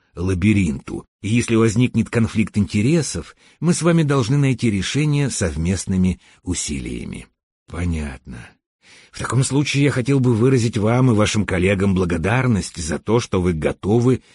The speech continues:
облегчить мою задачу. Мы хотели бы, чтобы судебный процесс, несмотря на всю сложность ситуации, все-таки состоялся".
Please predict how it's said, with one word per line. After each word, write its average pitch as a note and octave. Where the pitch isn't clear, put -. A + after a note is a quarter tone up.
облегчить E2
мою F#2
задачу. A#2+
Мы B2+
хотели E3+
бы, D3
чтобы B2+
судебный C#3
процесс, B2
несмотря B2
на C3+
всю C3+
сложность A2+
ситуации, D#3
все-таки F3+
состоялся". D3